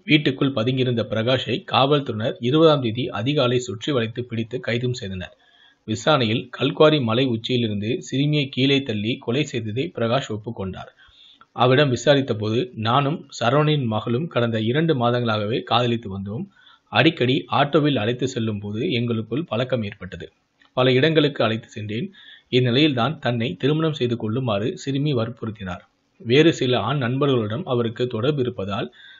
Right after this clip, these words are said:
நான் திருமணத்துக்கு மறுத்தேன். என்னை கட்டாயப்படுத்தினார். சம்பவத்தன்று வேலூர் புதிய பேருந்து நிலையத்திலிருந்து சிறுமியை ஆட்டோவில் அழைத்து கொண்டு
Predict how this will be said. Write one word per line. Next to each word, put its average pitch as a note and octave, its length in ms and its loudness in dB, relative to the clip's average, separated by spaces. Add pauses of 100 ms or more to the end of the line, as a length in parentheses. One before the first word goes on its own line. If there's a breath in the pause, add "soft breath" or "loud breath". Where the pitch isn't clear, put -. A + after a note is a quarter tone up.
(120)
நான் C#3 220 2
திருமணத்துக்கு C#3 640 0
மறுத்தேன். G2+ 460 -6 (300)
என்னை C3 280 0
கட்டாயப்படுத்தினார். A2 920 0 (520 soft breath)
சம்பவத்தன்று C#3 800 4
வேலூர் D#3 400 6
புதிய D#3 340 4
பேருந்து B2+ 300 2
நிலையத்திலிருந்து A2 800 -2
சிறுமியை D3 500 -2
ஆட்டோவில் B2 400 0
அழைத்து A#2+ 360 -4
கொண்டு G#2 440 -4